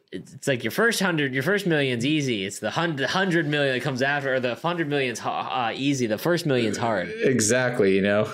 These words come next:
Speaker 2: uh, dude, I just, you know, how, how'd you become a billionaire? I just took a, s-, you know, just a quick small loan from my dad for a hundred million. That's how I turned it to a billion.
Speaker 1: Dude, so,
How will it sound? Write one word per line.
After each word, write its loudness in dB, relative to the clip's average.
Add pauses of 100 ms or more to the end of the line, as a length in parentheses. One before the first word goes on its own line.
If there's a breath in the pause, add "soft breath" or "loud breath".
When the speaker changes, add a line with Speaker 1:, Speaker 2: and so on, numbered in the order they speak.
Speaker 2:
uh, 4
dude, 4
I 6
just, 0
you 2
know, 4
how, 2
how'd 2
you 4
become 2
a 4
billionaire? 4
I 4
just 2
took 2
a, 4
s-, 0
you 4
know, 2 (240 loud breath)
just 2
a 4
quick 2
small 4
loan 4
from 0
my 2
dad 0
for 2
a 0
hundred 0
million. 2
That's 0
how 2
I 2
turned 0
it -2
to 4
a 2
billion. 2 (1040 loud breath)
Speaker 1:
Dude, 0 (180 loud breath)
so, 2